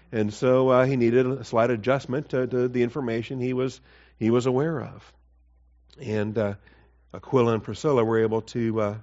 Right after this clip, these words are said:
provide that for him. <clears throat> All right. Well, now we get to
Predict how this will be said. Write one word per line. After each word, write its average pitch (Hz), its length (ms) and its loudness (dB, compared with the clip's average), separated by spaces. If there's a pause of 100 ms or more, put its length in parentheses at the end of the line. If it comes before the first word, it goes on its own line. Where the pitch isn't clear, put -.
(160)
provide 110 380 -2
that 98 220 -6
for 104 340 -8
him. 90 140 -16 (1200)
<clears throat> - 560 -2 (880)
All 143 80 0
right. 110 240 2 (720)
Well, 117 120 2
now 151 200 6
we 160 100 4
get 143 280 2
to 131 520 2